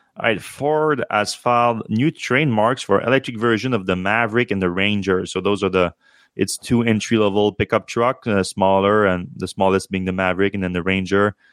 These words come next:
before moving to the F one fifty line. So the F one fifty, of course, you have the F one fifty Lightning that already been the-, electrified in the lineup. And when I say electrified, I mean actual all-electric powertrain,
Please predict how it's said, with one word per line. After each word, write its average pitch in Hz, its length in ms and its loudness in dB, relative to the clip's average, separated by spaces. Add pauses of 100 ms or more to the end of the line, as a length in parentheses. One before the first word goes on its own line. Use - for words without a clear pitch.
(200)
before 92 320 0
moving 92 380 0
to 95 100 -4
the 90 320 0
F 95 200 -4
one 92 120 0
fifty 101 360 -2
line. 127 320 2 (1300)
So 92 260 0
the 98 120 2
F 98 120 -2
one 110 100 0
fifty, 107 280 -2
of 98 140 2
course, 101 300 0 (360)
you 101 80 -2
have 95 160 2
the 92 80 4
F - 120 -4
one 95 80 0
fifty 90 280 -2
Lightning 123 500 0
that 98 140 0
already 95 380 0
been 92 380 -2
the-, 92 280 -10
electrified 101 480 0
in 98 60 0
the 92 40 0
lineup. 117 440 0 (440)
And 98 140 -4
when 113 80 4
I 107 60 4
say 101 120 0
electrified, 98 560 0
I 90 60 -8
mean 90 120 -10
actual 90 400 -10 (300)
all-electric 95 540 0
powertrain, 139 480 2